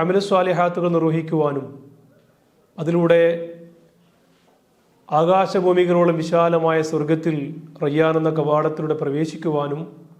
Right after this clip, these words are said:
അള്ളാഹു നമുക്കെല്ലാവർക്കും തൗഫീക്ക് നൽകി അനുഗ്രഹിക്കുമാറാവട്ടെ. പ്രിയപ്പെട്ടവരെ, സത്യവിശ്വാസികളായ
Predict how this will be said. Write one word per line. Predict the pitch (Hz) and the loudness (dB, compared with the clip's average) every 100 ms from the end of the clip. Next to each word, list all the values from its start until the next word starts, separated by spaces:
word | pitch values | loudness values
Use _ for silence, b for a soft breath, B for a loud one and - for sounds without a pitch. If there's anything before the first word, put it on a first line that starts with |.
| b b b b b b 160 | b b b b b b -4
അള്ളാഹു | 147 147 156 | -2 0 -2
നമുക്കെല്ലാവർക്കും | 151 151 147 147 143 147 151 139 | -4 -2 -2 0 0 -4 -8 -8
തൗഫീക്ക് | 143 139 180 175 156 | -6 -4 -4 -2 -4
നൽകി | 143 139 | -4 -6
അനുഗ്രഹിക്കുമാറാവട്ടെ. | 135 143 147 147 143 135 131 135 160 160 160 - - _ _ _ _ _ _ _ _ _ _ _ | -6 -10 -10 -8 -6 -6 -8 -6 -6 -6 -14 -20 -20 _ _ _ _ _ _ _ _ _ _ _
പ്രിയപ്പെട്ടവരെ, | 165 165 175 175 160 170 175 - - - - - _ _ _ b b b b b _ _ | -4 -2 0 2 2 0 -4 -14 -16 -20 -20 -20 _ _ _ b b b b b _ _
സത്യവിശ്വാസികളായ | 175 185 208 - 202 190 208 180 175 | -6 -2 -2 2 0 2 0 2 4